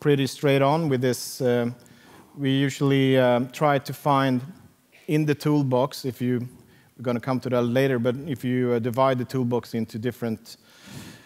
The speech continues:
uh, areas like, uh, elements, we usually try to, uh,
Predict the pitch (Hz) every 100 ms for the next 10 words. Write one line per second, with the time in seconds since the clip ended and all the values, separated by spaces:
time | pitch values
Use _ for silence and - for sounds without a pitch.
0 | _ - 117 113 113 117 - 135 135 127
1 | 120 - 127 117 113 - 120 113 110 127
2 | 143 143 131 131 143 - - - - -
3 | 135 127 127 127 143 135 127 - 127 123
4 | - 135 127 123 117